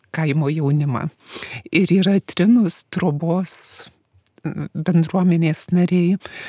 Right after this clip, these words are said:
Ir Luką Dvilevičių bei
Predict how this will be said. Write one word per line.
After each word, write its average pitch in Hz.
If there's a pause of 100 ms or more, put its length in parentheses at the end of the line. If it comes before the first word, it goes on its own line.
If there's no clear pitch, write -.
(480)
Ir 196 (140)
Luką 220
Dvilevičių 185
bei 196